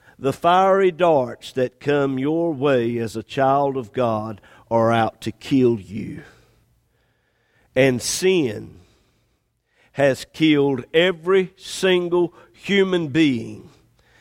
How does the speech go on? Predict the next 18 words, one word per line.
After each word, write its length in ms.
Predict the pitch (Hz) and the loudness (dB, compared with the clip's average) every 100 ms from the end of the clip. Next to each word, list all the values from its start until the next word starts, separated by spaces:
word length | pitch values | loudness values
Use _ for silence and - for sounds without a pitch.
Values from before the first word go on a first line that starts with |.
| _ - | _ -2
that 180 | 120 | -2
has 300 | - 110 101 - | 0 -4 -4 -2
ever 300 | 123 117 113 | 0 0 -2
lived. 600 | 113 92 87 95 - - _ _ _ _ _ _ _ _ _ _ _ _ - | -2 -2 -6 -14 -20 -20 _ _ _ _ _ _ _ _ _ _ _ _ -2
And 180 | 120 127 | 4 4
it 100 | 131 | 6
will 160 | 135 | 2
continue 840 | - 135 - - 180 135 113 - - - | 2 0 0 2 4 2 -2 -8 -14 -6
to 100 | 120 | -6
kill 600 | - 131 117 101 110 - - - _ | -2 0 0 -2 -10 -20 -20 -20 _
every 380 | 127 107 95 107 | 2 2 -4 -10
single 460 | - 123 110 107 | -2 0 0 -6
human 460 | 98 123 117 113 110 | -8 -4 -4 -4 -6
being. 400 | 113 127 120 120 - - - | -4 -2 -2 -6 -14 -20 -6
And 180 | 131 123 | -4 -2
there 220 | 139 135 | 0 0
is 320 | 143 135 117 - | 0 -4 -4 -8
only 600 | 147 156 170 160 170 | -4 -2 0 0 0